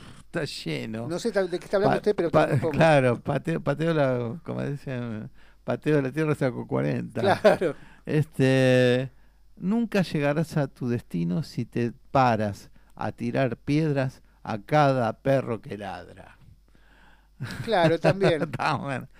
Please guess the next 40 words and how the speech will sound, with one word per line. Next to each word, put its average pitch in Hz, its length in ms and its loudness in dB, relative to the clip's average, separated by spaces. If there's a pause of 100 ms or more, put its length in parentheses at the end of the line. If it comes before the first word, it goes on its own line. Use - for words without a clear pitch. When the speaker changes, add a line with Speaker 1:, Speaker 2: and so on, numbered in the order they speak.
Speaker 2:
Esa 208 160 -6
es 220 60 4
la 185 60 0
Speaker 1:
Esta, 196 100 4
Speaker 2:
crítica. 196 240 0
Speaker 1:
esa 208 240 6
es 170 60 8
de 131 180 4
Churchill. 107 280 -2
Speaker 2:
Contra 160 260 -2
la 170 140 0
crítica. - 460 -14 (200)
Speaker 1:
Este, 123 720 0 (160)
pero 151 180 -4
el 147 80 -8
personaje 160 600 -6 (360)
que 135 120 -2
no 139 220 -2
me 135 140 -2
resulta 131 460 -4
muy 131 140 -2
agradable, 143 520 -2
pero 120 420 2 (440)
hay 151 160 -2
algunas 143 320 -2
frases 135 400 -4
de 127 100 0
él 143 100 -4
que 135 100 -6
las 123 140 -4
puedo 127 260 0
llevar 120 300 0
a 117 60 -2
mi 117 120 -2
contexto 120 600 -4
que 104 100 -8
tienen 110 320 -4
ser, - 460 -10
que 107 120 -10
ser, - 280 -14